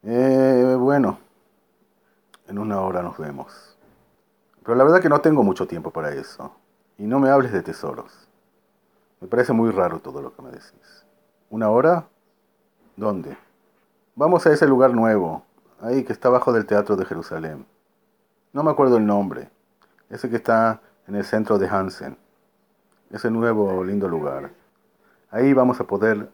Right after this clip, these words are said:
hablar tranquilos. Bueno, nos vemos en una hora entonces. Adiós por ahora.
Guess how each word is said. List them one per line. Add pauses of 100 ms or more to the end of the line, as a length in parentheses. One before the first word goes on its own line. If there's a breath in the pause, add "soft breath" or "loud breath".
hablar
tranquilos. (1160)
Bueno, (720 soft breath)
nos
vemos
en
una
hora
entonces. (1120)
Adiós
por
ahora.